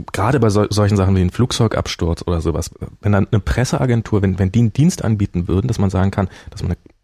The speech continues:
Weltkarte hat oder eine, einen Stadtplan von New York in dem Fall, mal eben mit der Maus rüber ga-, sagt und schickt mir mal alle Bilder, die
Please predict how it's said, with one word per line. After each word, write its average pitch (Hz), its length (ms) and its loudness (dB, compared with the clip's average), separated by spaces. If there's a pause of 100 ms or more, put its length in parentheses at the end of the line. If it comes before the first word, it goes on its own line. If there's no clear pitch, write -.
(120)
Weltkarte 135 600 0
hat 143 220 -2
oder 87 140 0
eine, 78 120 -4 (140)
einen - 320 -8
Stadtplan - 460 -2
von 98 160 0
New 95 60 4
York 101 240 2
in 139 100 2
dem 131 160 2
Fall, 135 260 0 (380)
mal 104 160 2
eben 101 160 4
mit 98 80 2
der 92 80 2
Maus 87 320 0
rüber 120 120 2
ga-, 110 220 0
sagt 110 220 -2
und 98 200 -4
schickt - 260 -2
mir 107 60 4
mal 95 120 2
alle 95 180 2
Bilder, 98 260 2
die 90 200 0